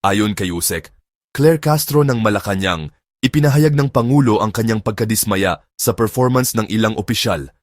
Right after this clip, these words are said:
na aniyay maaaring dahilan kung bakit hindi naabot ang target na resulta sa nakaraang halalan, lalo na sa Senado. Kabilang sa mga nagbitiw, sina Transportation Secretary Vince Dizon, Social Welfare Secretary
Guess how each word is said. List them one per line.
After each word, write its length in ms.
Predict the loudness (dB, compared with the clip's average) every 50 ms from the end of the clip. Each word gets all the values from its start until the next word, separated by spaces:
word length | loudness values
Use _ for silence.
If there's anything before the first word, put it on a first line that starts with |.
| _ _ _ _ _ -6 -4
na 160 | -4 -2 -2
aniyay 320 | -2 0 0 0 0 0
maaaring 480 | 0 0 -2 -2 -2 -2 -2 -4 -4 -4
dahilan 480 | -4 -4 -2 -2 -2 -2 -2 -4 -4
kung 160 | -4 -4 -2 -2
bakit 320 | -2 -2 -4 -6 -6 -4
hindi 240 | -4 -2 -2 -2 -2
naabot 400 | -2 -4 -4 -2 -2 -2 -2 -2
ang 160 | -4 -4 -2
target 320 | -2 -2 -2 -2 -4 -6
na 160 | -4 -4 -4 -4
resulta 560 | -4 -2 -2 -2 -2 -2 -2 -4 -4 -4 -6 _ _ _ _ -4
sa 160 | -2 -2 -2
nakaraang 480 | -2 -2 -2 -2 0 0 0 -2 -2
halalan, 560 | -4 -4 -2 -2 -2 -2 -4 -4 -6 -8 -12 -16 _ _ _ _ _ _ _ -6
lalo 400 | -2 -2 0 0 0 -2 -2 -2
na 160 | -4 -4 -4
sa 80 | -4
Senado. 720 | -4 -4 -4 -6 -6 -6 -6 -6 -6 -8 -10 -12 -14 _ _ _ _ _ _ _ _ _ -4
Kabilang 480 | -4 -2 -2 -2 -2 0 0 -2 -2
sa 160 | -2 -4 -4 -2
mga 320 | -2 -2 -2 -2 -2 -4
nagbitiw, 480 | -4 -6 -6 -6 -6 -6 -6 -6 -8 -10 -12 _ _ _
sina 320 | _ -8 -4 -4 -2 -2 -4 -4
Transportation 720 | -4 -4 -4 -4 -4 -4 -4 -4 -2 -4 -4 -4 -4 -4 -4
Secretary 800 | -4 -4 -4 -4 -6 -6 -6 -4 -2 -2 -2 -2 -4 -6 -8 -10 _ _ _ -12 -6
Vince 400 | -4 -2 -2 -2 -2 -4 -4 -6
Dizon, 480 | -6 -6 -4 -4 -4 -4 -4 -6 -10 -16 _ _ _ _ _ _
Social 560 | -6 -2 0 0 0 0 0 -2 -2 -2 -2
Welfare 480 | 0 0 -2 -2 -2 -2 -2 -2 -2
Secretary 720 | -2 -4 -4 -6 -6 -6 -4 -4 -2 -2 -2 -2 -4 -6